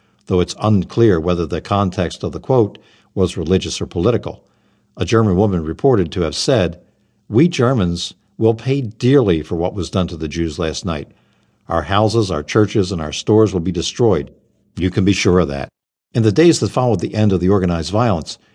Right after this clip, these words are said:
Jews would suffer additional humiliations, in addition to the stress induced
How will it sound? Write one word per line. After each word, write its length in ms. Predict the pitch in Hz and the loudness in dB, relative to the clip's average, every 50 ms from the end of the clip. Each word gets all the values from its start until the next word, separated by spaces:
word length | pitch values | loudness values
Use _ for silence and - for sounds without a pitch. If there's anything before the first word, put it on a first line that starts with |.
| _ _ _ _ _ - | _ _ _ _ _ -12
Jews 580 | - - 123 120 120 113 101 95 95 - - | -2 2 4 6 6 6 6 4 2 0 -2
would 140 | 87 87 87 | -2 -2 0
suffer 580 | - - - 139 113 107 - 101 90 90 - - - | -2 -2 -2 0 0 0 0 0 0 -2 -2 -4 -6
additional 560 | 92 80 76 - 147 147 - - 90 82 80 | -6 -2 0 2 2 2 2 0 -2 -2 -2
humiliations, 800 | 85 85 85 82 85 80 80 80 78 78 82 - 98 92 92 - - _ _ _ _ _ _ _ _ _ _ _ - | -4 -4 -4 -4 -4 -4 -4 -4 -4 -4 -4 -2 -4 -4 -4 -6 -10 _ _ _ _ _ _ _ _ _ _ _ -2
in 100 | 123 110 | 2 2
addition 320 | 107 104 120 107 - - | 4 4 2 0 0 -2
to 80 | 92 85 | -4 -4
the 140 | 85 90 85 | -4 -4 -6
stress 360 | - - 156 170 160 - - | -4 -2 -2 -2 0 0 -2
induced 460 | 90 82 92 90 90 90 - - | -2 0 0 2 2 0 -2 -6